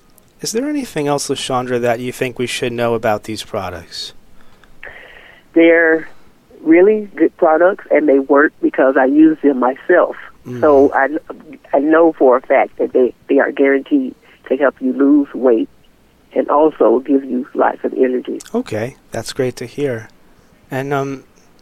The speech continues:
Speaker 1: how many different products do you guys have? Is it, like, just some specific ones, like, certain ones that are most popular?
Speaker 2: Yes. The G B X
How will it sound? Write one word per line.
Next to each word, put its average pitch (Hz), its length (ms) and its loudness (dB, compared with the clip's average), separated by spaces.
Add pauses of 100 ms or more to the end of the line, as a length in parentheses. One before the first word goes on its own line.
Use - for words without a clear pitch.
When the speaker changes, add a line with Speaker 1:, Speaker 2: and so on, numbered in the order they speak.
(240)
Speaker 1:
how 214 140 -2
many 262 180 -4
different 208 340 -4
products 131 360 -2
do 117 80 -6
you 110 60 -6
guys 107 320 -4
have? 110 280 -2
Is 113 120 -8
it, 120 120 -6
like, 117 220 -4
just 123 180 -8
some 123 180 -6
specific 143 560 -8
ones, 165 320 -6
like, 120 180 -2
certain 131 280 -4
ones 127 160 -6
that 127 120 -4
are 117 80 -6
most 117 280 -10
popular? 147 560 -6 (880)
Speaker 2:
Yes. - 320 0 (580)
The 147 140 4
G 170 160 2
B 185 260 4
X 180 280 2